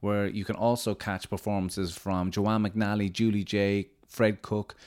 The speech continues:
Chris Kent, Garrod Farrelly, and the legend that is Neil Delamere. Tickets are a bargain. These are amazing lineups. There's only five euro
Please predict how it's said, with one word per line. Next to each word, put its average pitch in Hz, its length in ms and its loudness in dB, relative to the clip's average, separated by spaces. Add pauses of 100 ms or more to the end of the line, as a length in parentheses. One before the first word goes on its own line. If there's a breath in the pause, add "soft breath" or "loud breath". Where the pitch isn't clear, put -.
(160 loud breath)
Chris 123 240 2
Kent, 110 360 -2
Garrod 107 340 2
Farrelly, 101 420 0
and 98 120 -4
the 98 80 0
legend 101 320 2
that 92 120 2
is 90 120 -2
Neil 101 280 2
Delamere. 92 480 0 (280 loud breath)
Tickets 143 240 2
are 107 160 4
a 101 60 4
bargain. 101 440 4
These 104 160 2
are 95 120 4
amazing 92 580 2
lineups. 87 340 0
There's 87 220 -6
only 110 320 2
five 127 680 -2
euro 101 600 4